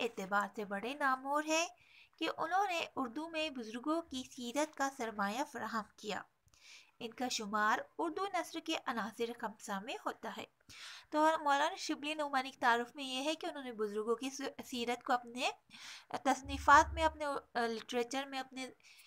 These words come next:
अ, जो भी उन्होंने लिखा है उसमें बुजुर्गों की सीरत के बारे में उन्होंने बत-, अ, अ,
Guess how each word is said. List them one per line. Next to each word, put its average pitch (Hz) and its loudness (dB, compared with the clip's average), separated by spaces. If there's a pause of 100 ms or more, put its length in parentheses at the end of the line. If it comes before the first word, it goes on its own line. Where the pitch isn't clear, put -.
(220)
अ, 226 4
जो 233 0
भी 254 -4
उन्होंने 247 0
लिखा 240 2
है 311 6
उसमें 262 -4
बुजुर्गों 233 -2
की 277 -4
सीरत 233 0
के 226 2
बारे 208 2
में 214 -8
उन्होंने 269 -4
बत-, - 0
अ, 220 4
अ, - 4